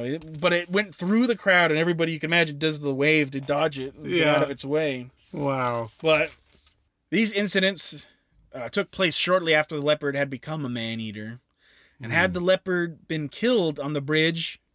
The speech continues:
Speaker 1: shot in the trap, or s-, uh, sealed in the cave, many, many people need not have died.
Speaker 2: Yeah.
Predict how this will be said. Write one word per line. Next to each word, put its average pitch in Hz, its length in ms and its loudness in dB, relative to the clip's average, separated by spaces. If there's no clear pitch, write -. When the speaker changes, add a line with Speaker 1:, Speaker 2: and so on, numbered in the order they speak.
Speaker 1:
shot 190 440 0
in 160 120 -8
the 151 80 -8
trap, 151 460 0
or 151 720 2
s-, - 320 -2
uh, 123 100 -2
sealed 175 480 0
in 143 100 -4
the 135 80 -6
cave, 117 720 -8
many, 160 460 0
many 147 340 0
people 117 640 -8
need 135 260 -4
not 131 220 -4
have 113 180 -10
died. 110 420 -6
Speaker 2:
Yeah. 110 440 -8